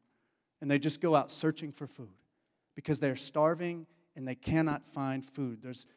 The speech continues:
they're not even allowing much humanitarian aid in right now.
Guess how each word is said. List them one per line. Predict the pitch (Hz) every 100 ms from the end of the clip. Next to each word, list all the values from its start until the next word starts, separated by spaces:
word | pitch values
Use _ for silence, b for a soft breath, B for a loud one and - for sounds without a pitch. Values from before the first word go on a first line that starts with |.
| b
they're | 156
not | 143 175
even | 190 175
allowing | 160 156 160 147 131
much | 127 127
humanitarian | 139 135 131 131 139 131 135
aid | 135 123 117 151
in | 135 123
right | 117 117 -
now. | 120